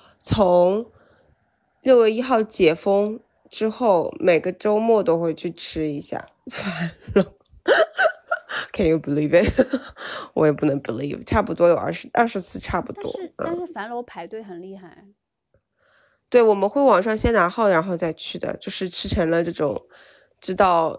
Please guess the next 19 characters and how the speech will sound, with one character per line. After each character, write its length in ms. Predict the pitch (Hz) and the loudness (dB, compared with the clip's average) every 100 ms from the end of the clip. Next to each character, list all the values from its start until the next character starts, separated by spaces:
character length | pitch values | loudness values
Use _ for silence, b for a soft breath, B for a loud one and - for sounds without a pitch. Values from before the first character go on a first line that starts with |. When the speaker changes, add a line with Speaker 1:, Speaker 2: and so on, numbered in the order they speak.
| - | -12
Speaker 1:
怎 200 | - 180 | -4 0
样 400 | 170 175 160 151 - | 4 4 2 -2 -8
快 240 | - 214 185 | -2 0 0
速 140 | 185 | 0
能 140 | 170 156 | -2 -2
吃 200 | - 175 | -6 -6
到， 380 | 180 165 - - - | -4 -4 -8 -14 -8
对， 120 | 165 | -4
确 160 | - | -2
实 120 | 285 262 | -2 0
很 200 | 214 165 | 0 -2
厉 100 | 185 | -4
害。 180 | 175 117 | -6 -4
特 180 | 269 | 0
别 180 | 233 202 | 2 2
是 140 | 208 - | 0 -8
这 120 | 277 | -8
次 240 | - 220 | -6 -8
周， 540 | 202 240 226 240 240 | -2 0 2 2 0